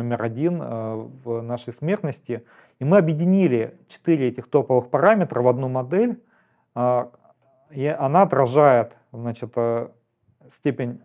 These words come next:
развития атеросклеротических изменений и жёсткость артериальной стенки по четырём показателям. И, э, это достаточно точная модель, э, то есть при том, что она абсолютно неинвазивна,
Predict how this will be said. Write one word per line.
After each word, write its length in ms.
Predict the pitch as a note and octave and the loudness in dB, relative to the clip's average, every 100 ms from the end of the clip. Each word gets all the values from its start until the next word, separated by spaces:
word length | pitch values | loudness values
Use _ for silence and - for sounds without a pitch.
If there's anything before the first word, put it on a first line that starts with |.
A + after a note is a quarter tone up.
| - | -10
развития 440 | B2 C3 C3 B2+ | -4 -2 -2 -2
атеросклеротических 920 | B2 C3 B2 D3+ D3+ D#3 G#3+ - D#3+ D#3 | -2 -4 -2 0 0 0 -4 -6 -6 -8
изменений 720 | C3+ C#3+ D3 D3 C3 B2+ - | -8 -6 -6 -6 -6 -10 -4
и 80 | F3+ | -2
жёсткость 560 | B2+ B2+ C#3+ - A#2 - | 0 0 0 -2 -6 -8
артериальной 600 | C#3+ - A#2+ B2 B2+ A#2 | -18 -6 0 2 2 0
стенки 560 | - - G#2 G2 - B2 _ - | -8 -10 -10 -12 -20 -20 _ -20
по 80 | A2 | -20
четырём 360 | - B2 C#3 | -8 -6 -6
показателям. 680 | A#2+ - G2+ G2+ - - - _ _ _ _ _ _ _ _ _ | -8 -6 -6 -6 -8 -16 -20 _ _ _ _ _ _ _ _ _
И, 220 | C#3+ F3+ E3 | -4 0 2
э, 180 | C3+ C#3+ | 4 4
это 220 | D#3 C#3+ | 4 0
достаточно 460 | C#3 - D#3+ D#3+ | -2 4 4 2
точная 460 | D3 C#3+ B2 - C3 | 2 2 2 -2 -4
модель, 460 | D3+ E3 F3 F3 F3+ _ _ - | -2 0 -2 -4 -8 _ _ -8
э, 220 | A#2+ A#2+ | -6 -2
то 80 | C#3+ | 0
есть 200 | C#3 - _ _ _ _ | 0 -2 _ _ _ _
при 100 | C#3 | -4
том, 180 | D3 D#3 | 0 0
что 160 | - | 0
она 120 | C3 C3 | -4 -2
абсолютно 420 | - E3+ D#3 C3 | 4 4 4 2
неинвазивна, 720 | B2+ C3 C3+ D3+ A3+ D3+ | -2 0 0 0 -2 -4